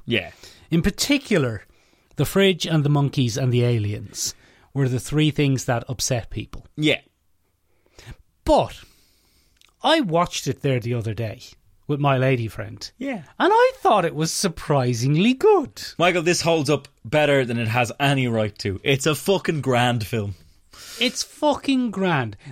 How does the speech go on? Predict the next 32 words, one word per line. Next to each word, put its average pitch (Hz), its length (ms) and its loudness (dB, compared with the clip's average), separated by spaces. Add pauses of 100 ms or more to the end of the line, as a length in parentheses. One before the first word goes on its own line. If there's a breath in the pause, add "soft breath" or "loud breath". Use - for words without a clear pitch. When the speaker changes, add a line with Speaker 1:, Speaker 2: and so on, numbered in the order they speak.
Speaker 2:
There's 190 220 -2
a 214 60 2
moment, 196 840 0 (440)
there's 170 220 -4
a 190 60 -2
turning 254 600 0
point 202 320 0
in 180 120 -2
the 147 60 0
film 113 320 -2
where 123 240 -4
it - 160 -14
goes 143 260 -2
spectacularly 151 1000 -6
off 131 260 0
the 131 100 -4
rails - 640 -6
Speaker 1:
Yeah. 113 300 0 (180)
Speaker 2:
for 170 220 -2
about 147 300 0
twenty-five 165 640 0
minutes. - 520 -10
Speaker 1:
Yeah. 147 180 0 (720 loud breath)
Speaker 2:
And 151 500 0 (340)
then 165 200 2
it 139 180 -2
pulls 208 400 0
it 165 120 -6
back 156 260 0
in 143 100 0
the 127 180 0
ending. 113 320 -4